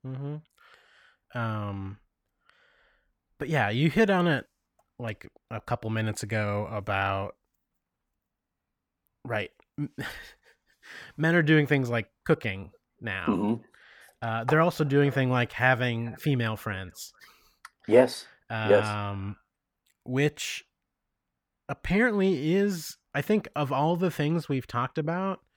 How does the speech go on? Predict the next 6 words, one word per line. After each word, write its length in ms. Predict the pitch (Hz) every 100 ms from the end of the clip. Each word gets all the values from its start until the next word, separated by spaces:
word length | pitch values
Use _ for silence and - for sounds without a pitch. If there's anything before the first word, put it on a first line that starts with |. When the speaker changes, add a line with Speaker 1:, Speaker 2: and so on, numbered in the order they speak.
| _ - _ _ -
Speaker 1:
this 280 | 143 160 -
is, 840 | - 131 127 127 127 - - - - _ _ _ _ -
like, 320 | 127 127 -
legitimately 720 | 135 117 170 202 185 143 143 131
new 260 | 131 139
territory. 1040 | 143 - 147 151 - 107 92 65 71 67